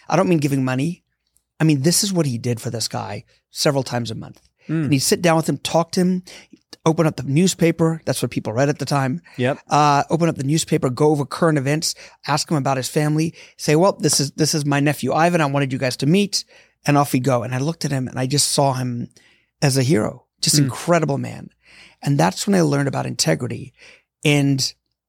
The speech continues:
Speaker 1: when I moved to Las Vegas, which I'm speeding up a bit, Florence Shapiro, my partner that passed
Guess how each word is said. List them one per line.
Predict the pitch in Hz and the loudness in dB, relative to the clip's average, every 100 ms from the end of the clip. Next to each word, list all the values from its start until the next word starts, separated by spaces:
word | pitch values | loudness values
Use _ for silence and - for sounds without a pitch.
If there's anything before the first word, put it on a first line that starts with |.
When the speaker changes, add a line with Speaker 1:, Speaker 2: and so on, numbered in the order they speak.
| _ | _
Speaker 1:
when | 147 156 | 0 2
I | 147 | 4
moved | 160 202 196 | 4 2 2
to | 175 151 147 - _ _ _ _ _ _ - | 2 2 0 -8 _ _ _ _ _ _ -8
Las | 143 147 - | 0 0 4
Vegas, | 156 139 123 | 2 2 0
which | 135 123 | -2 -2
I'm | - - _ - 139 | -4 -8 _ -4 -2
speeding | - 156 143 | 0 0 2
up | 139 | 0
a | 127 | -2
bit, | 113 120 - _ - _ _ _ | -6 -8 -10 _ -20 _ _ _
Florence | - - 165 156 | -6 2 2 2
Shapiro, | 139 - 151 135 127 | -2 2 2 4 2
my | 127 | -2
partner | 123 - 143 135 | -4 0 0 0
that | 131 - | -2 0
passed | 135 127 - | 2 2 0